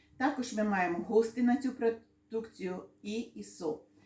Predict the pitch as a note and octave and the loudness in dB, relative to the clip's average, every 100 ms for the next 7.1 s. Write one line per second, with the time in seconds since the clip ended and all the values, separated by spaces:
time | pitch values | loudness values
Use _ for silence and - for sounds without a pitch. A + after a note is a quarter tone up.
0 | _ _ _ F#3+ F3 F3+ - - C4+ D4 | _ _ _ -2 -2 -2 -4 4 8 8
1 | D#4 A3+ G#3+ G3+ G3 A#3 - D#4 C4 B3+ | 8 4 2 2 6 6 6 4 2 4
2 | B3 B3 G#3+ G3+ G3+ G3+ G#3 A3 A3 G#3+ | 4 4 2 2 2 0 0 0 0 0
3 | B3 B3+ B3 A3+ G#3+ G#3+ - - - _ | 2 2 4 4 4 2 -6 -20 -20 _
4 | - - G#3+ A3 G#3+ G3+ E3+ - D#3+ D3+ | -10 4 4 6 2 2 0 -4 -6 -6
5 | B3+ B3+ C4 C4 - A3 B3 B3 A#3+ A3 | -4 0 2 2 0 -2 2 4 4 0
6 | - F#3+ G#3+ A3 A3+ - - A3+ G3+ F#3+ | -2 -6 -4 -4 -4 -10 2 2 4 -2